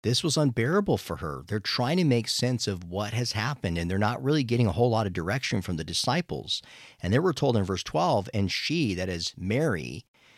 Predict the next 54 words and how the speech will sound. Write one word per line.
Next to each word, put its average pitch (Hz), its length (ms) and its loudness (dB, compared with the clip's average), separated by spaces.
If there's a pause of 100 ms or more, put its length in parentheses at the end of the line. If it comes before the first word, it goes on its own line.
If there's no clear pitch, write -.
(160)
"she 131 300 0
sees, 113 840 -2 (340)
uh, 101 200 -2
two 160 260 4
angels 127 440 2
in 98 140 2
white 107 360 0
sitting 147 460 0
where 113 120 2
the 101 100 -4
body 104 380 -2
of 104 60 -2
Jesus 98 380 -4
had 98 120 -2
lain, 95 440 0
one 127 300 0
at 104 120 -6
the - 60 -6
head 110 360 -4
and 90 160 -4
one 82 160 -6
at 92 80 -10
the - 80 -6
feet. 156 400 -4 (520)
And 107 120 2
they 127 80 4
said 156 280 0
to 170 100 2
her, 101 120 2
'Woman, 104 480 2
why 101 200 0
are 156 80 2
you 135 180 2
weeping?' 117 520 -4 (300)
She - 160 -4
said 147 240 2
to 143 60 0
them, 85 340 -4 (200)
'They 113 80 0
have 123 180 0
taken 147 340 -2
away 107 200 4
my 98 160 2
Lord, 101 420 2
and 92 140 -4
I 101 80 -2
do 104 100 0
not 107 260 0
know 120 300 2
where 95 200 -2
they 87 80 -4
have 98 200 -4
laid 123 300 -2
him.'" 73 320 -8